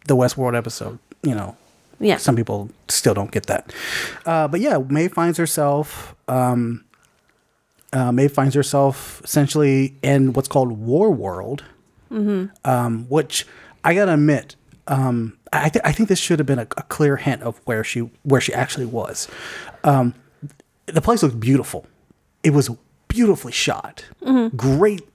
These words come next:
Speaker 1: like, wide shots, great establishing shots. It looked incredible.
Speaker 2: Mm-hmm.
Speaker 1: Um, so, you know, she finds herself in War World. It's World War Two. Um, Hector is back. Um,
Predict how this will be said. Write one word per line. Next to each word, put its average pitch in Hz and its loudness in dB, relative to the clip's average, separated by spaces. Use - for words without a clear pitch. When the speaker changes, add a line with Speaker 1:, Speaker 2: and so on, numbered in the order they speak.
Speaker 1:
like, 101 -6
wide 143 2
shots, - 0
great 120 -2
establishing 131 0
shots. 127 0
It 143 2
looked 156 0
incredible. 123 -4
Speaker 2:
Mm-hmm. 220 2
Speaker 1:
Um, 123 4
so, 160 0
you 165 0
know, 151 4
she 147 -2
finds 170 0
herself 165 0
in 139 0
War 123 -2
World. 120 -2
It's - -10
World 131 2
War 151 4
Two. 110 -2
Um, 113 2
Hector 165 2
is 98 -8
back. - -8
Um, 120 0